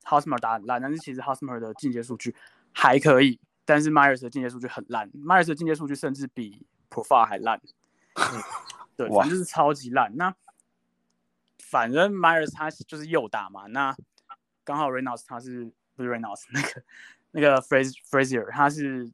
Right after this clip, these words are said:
Speaker 1: 左打，所以他可以
Speaker 3: Platoon 吗？
Speaker 1: 对，然后刚好 Myers 跟 Hosmer 也是双，就是不一样的手嘛，所以他们两只其实都可以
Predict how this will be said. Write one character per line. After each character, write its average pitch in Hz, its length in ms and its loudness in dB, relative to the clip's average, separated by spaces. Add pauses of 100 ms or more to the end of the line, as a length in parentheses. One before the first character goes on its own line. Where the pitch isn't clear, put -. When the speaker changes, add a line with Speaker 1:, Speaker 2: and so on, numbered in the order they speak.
Speaker 1:
左 110 240 -8
打， 117 200 0
所 127 280 -8
以 - 20 -6
他 135 160 -4
可 117 220 -6
以 113 360 -10 (880)
Speaker 3:
Platoon 107 460 2
吗？ 76 180 -8 (140)
Speaker 1:
对， 143 220 6
然 131 120 2
后 165 140 -2
刚 156 180 -6
好 131 260 -6
Myers 120 600 -12
跟 117 460 -10 (200)
Hosmer 120 400 -4
也 107 80 -12
是 117 280 -10
双， 135 440 2 (140)
就 147 100 0
是 143 80 2
不 143 200 2
一 131 40 6
样 127 120 6
的 123 60 -4
手 - 300 -8
嘛， - 160 -16
所 139 160 -4
以 127 40 -4
他 139 100 -2
们 143 60 0
两 113 180 -4
只 117 160 -14
其 117 160 -12
实 107 80 -20
都 113 140 -2
可 107 200 -10
以 107 140 -12